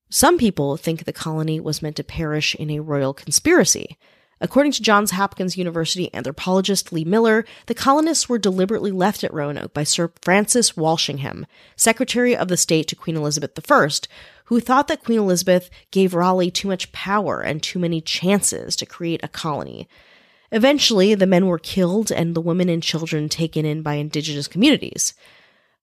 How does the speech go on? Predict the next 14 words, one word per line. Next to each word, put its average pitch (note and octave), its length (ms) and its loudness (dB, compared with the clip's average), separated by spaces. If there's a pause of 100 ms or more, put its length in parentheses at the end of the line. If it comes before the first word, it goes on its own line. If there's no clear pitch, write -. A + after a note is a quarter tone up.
Uh, D3 360 0
again, G3+ 460 4
it's - 380 -2
more F#3 200 2
of F#3 100 0
a F3+ 80 0
conspiracy E3 840 -2
to D3+ 540 -4
usurp E3 500 -2
power D#3+ 480 2
from D3 340 -10
the C#3 280 -10
Queen's D3 480 -6
darlings, C#3+ 640 0